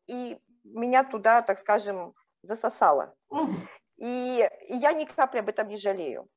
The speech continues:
Speaker 1: Я бы, наверное, многое могла бы сказать. Я могла бы многое сказать о том, что, а, я молодец, что я постоянно пыталась учиться, и вообще у меня вот
Speaker 2: Мгм.
Speaker 1: эта, э, жадность, постоянно какие-то информацию новую проанализировать, ее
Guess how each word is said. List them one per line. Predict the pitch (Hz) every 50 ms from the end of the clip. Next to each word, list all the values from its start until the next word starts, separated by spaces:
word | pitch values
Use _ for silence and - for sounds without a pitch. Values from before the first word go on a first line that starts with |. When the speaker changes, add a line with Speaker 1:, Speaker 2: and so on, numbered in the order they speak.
| _ _ _ _ _ _ _ _ _ _ - - -
Speaker 1:
Я | 202 202 208 254 285 370
бы, | 277 285
наверное, | 269 262 262 269 262 254 254 240
многое | 262 262 254 233 - 196 185
могла | 185 185 185 180 175 170
бы | 170 175
сказать. | - _ 196 190 202 233 262 277 277 269 269 - -
Я | 202 196
могла | 196 202 208 202 196
бы | 196 - 185
многое | 185 202 - 196 202 202 190 190 180 180
сказать | - - 180 180 185 180 - -
о | 180
том, | - - 190 185 190 196 190
что, | 185 - - - 185 180 175 175 180 - - - - - - - - -
а, | - 180 170 170 165 165 160 160 - - - -
я | - 208 208
молодец, | 220 220 226 226 220 214 262 269 -
что | - - 208
я | 202 196 190 185 185
постоянно | - 196 190 - 208 202 214 220 214 190
пыталась | 190 - 175 - 175 170 175 -
учиться, | 185 - - - 247 - - 185
и | 170 160
вообще | 175 175 - - 226
у | 220 208
меня | 196 190 180 180
вот | - - 196
Speaker 2:
Мгм. |
Speaker 1:
эта, | 170 165 165
э, | 156 151 151 151 151 156 151 151 - - 160 - - - 82 175 175
жадность, | - 190 185 185 180 170 170 - -
постоянно | 180 - - 180 175 175 165
какие-то | - - _ - - - 175 170 - - - - - - - -
информацию | - 190 - 214 196 208 208 202 202 - 208 190
новую | 185 180 180 180
проанализировать, | 190 190 196 208 214 208 202 185 208 220 190 185 180 -
ее | 185